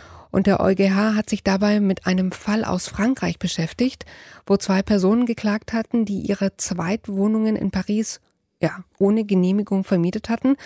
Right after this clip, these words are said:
Die beiden, die mussten deswegen ein recht hohes Bußgeld bezahlen und außerdem wurden sie von der Kommune dazu verdonnert, ihre Wohnungen wieder dem normalen Mietmarkt zur Verfügung zu stellen.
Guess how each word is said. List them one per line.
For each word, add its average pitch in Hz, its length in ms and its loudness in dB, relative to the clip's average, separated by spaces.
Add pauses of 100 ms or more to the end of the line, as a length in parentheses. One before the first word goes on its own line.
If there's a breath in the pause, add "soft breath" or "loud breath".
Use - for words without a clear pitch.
(540 loud breath)
Die 214 60 -2
beiden, 208 320 4
die 226 80 4
mussten 214 380 2
deswegen 214 640 2
ein 190 100 2
recht 196 320 -2
hohes 202 240 2
Bußgeld 233 680 -2
bezahlen 254 480 0
und - 260 -2
außerdem 214 640 0
wurden 208 320 2
sie 202 320 0
von 196 240 -2
der 196 80 0
Kommune 208 420 2
dazu 214 260 -2
verdonnert, 202 520 0 (640 loud breath)
ihre 202 540 4
Wohnungen 240 720 4
wieder 202 300 0
dem 196 200 2
normalen 196 760 4
Mietmarkt 180 560 2
zur 175 100 0
Verfügung 160 540 -4
zu - 120 -2
stellen. - 460 -4